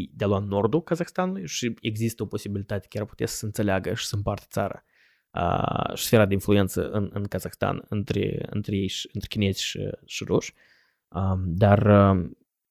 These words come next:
scopul lui de extindere sunt țările care nu sunt membri nato, a, care nu... și nici nu sunt membri ai Uniunii Europene. A,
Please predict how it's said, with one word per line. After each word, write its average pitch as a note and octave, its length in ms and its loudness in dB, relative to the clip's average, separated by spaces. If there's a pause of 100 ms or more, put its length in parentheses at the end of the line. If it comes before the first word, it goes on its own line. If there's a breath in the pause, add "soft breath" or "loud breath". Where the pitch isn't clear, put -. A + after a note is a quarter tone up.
(640)
scopul D3+ 320 4
lui C#3+ 100 10
de C#3+ 80 8
extindere D#3+ 640 4
sunt - 200 -2
țările C#3+ 340 6
care A2+ 220 6
nu A2+ 220 4
sunt G#2+ 220 -2
membri G2+ 220 2
nato, A#2 440 0 (420)
a, F#2+ 220 -4
care G2+ 220 0
nu... G#2 1000 2
și - 140 0
nici B2 180 2
nu B2 100 2
sunt B2 340 4
membri B2 300 4
ai A2 60 6
Uniunii A2+ 200 2
Europene. G#2 480 0 (600)
A, G1+ 1120 -2